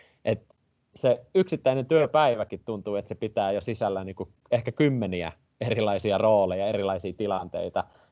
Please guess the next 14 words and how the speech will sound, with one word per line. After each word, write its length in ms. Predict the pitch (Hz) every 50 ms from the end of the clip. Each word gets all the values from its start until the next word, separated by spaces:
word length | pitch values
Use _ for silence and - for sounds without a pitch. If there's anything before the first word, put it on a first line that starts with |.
| _ -
Ja 60 | 92
tää 180 | 90 127 131 147
on 80 | 135 -
kyllä 140 | 117 107
jotain 280 | 113 120 - 120 110 101
semmoista, 260 | 110 104 104 104 _ -
mitä 200 | 113 - - 104
mä 180 | 104 107 107 - _ _ _ _ _ _ _ _ _ _ _ _ _ _ _ _ -
arvostan 720 | 123 135 156 156 131 110 107 104 - - - - 101 101 92
tosi 240 | 120 120 120 135
paljon 400 | 104 - 92 87 90 90 85 87 _ _ _ _
tässä, 340 | - 104 98 - - - 101
niin 160 | 95 92 90
kuin, 200 | - 92 90 92